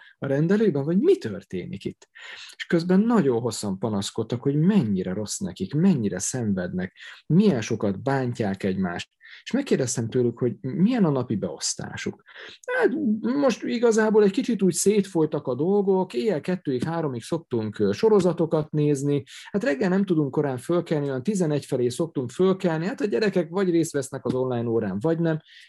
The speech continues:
Szétfolyt minden, és káoszba torkolt a családi életük. És ekkor villant be nekem, ö, voltam egyszer egy, ö,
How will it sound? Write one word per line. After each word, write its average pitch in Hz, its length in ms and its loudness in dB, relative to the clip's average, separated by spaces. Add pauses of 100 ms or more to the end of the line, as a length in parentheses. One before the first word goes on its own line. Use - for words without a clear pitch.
Szétfolyt - 880 -2
minden, 95 340 -4
és 95 200 -8
káoszba 95 560 -6
torkolt 90 480 -8
a 90 80 -4
családi - 500 -10
életük. - 520 -14 (920)
És - 180 -12
ekkor 160 400 2
villant 123 380 4
be 117 100 2
nekem, 117 480 0 (240)
ö, 110 300 2
voltam 160 320 2
egyszer 113 300 -4
egy, 98 240 -2
ö, 101 360 2